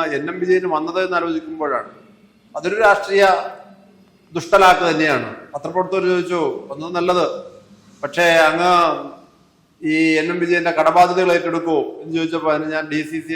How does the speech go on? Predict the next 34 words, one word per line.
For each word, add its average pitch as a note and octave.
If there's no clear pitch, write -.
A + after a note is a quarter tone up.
അല്ല, D3
ഞാൻ D3
അതിന് D3
കെ C#3+
പി D#3+
സി D#3+
സി, D#3+
ഏഹ്, C3+
പ്രസിഡന്റ് D#3
അല്ല C#3+
എന്നാണ് C3
മറുപടി A#2
പറഞ്ഞത്. -
കെ D3
പി F#3
സി G3+
സി G#3+
പ്രസിഡന്റ് G3+
അല്ല, F3
പക്ഷേ F#3
എല്ലാ F#3
സഹായങ്ങളും F#3+
വാഗ്ദാനം F3
ചെയ്തിരുന്നു. C3
എന്ത് E3
സഹായം? F3
കുടുംബാംഗങ്ങളെ F#3
കണ്ട് F#3
എല്ലാ F#3+
സഹായങ്ങളും F#3
വാഗ്ദാനം E3+
ചെയ്ത E3+
ആളിനോട് E3
പത്രക്കാർ E3+